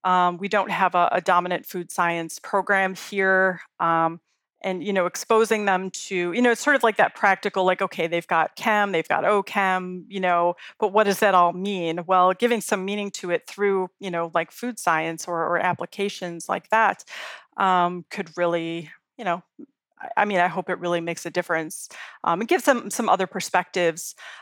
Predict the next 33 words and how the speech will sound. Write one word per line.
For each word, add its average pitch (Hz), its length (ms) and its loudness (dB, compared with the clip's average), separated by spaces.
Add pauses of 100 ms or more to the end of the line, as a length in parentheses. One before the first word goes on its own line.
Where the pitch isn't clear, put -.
(100)
Um, 185 260 4
and 240 120 4
also 269 420 4
agriculture 208 880 2
in 208 180 -2
general, 190 460 2
we 185 260 -2
are 180 180 2
hugely, 269 580 -2
which - 180 -6
I 170 100 2
did 170 140 -6
not - 240 -4 (140)
actually 165 440 -4
realize 175 520 2
because, 175 600 -6
you 185 100 -6
know, 170 300 0
I, 175 340 -2 (680)
I 156 200 -8 (120)
am 180 140 -10
not 180 160 0
from 320 180 2
here, 180 240 2 (480)
<laughs> - 440 -6
uh, 190 200 6
but 196 140 2
we 196 160 2
are 185 180 6
hugely 208 720 0
agricultural, 196 1000 2
and, 180 460 -2
um, 175 220 -2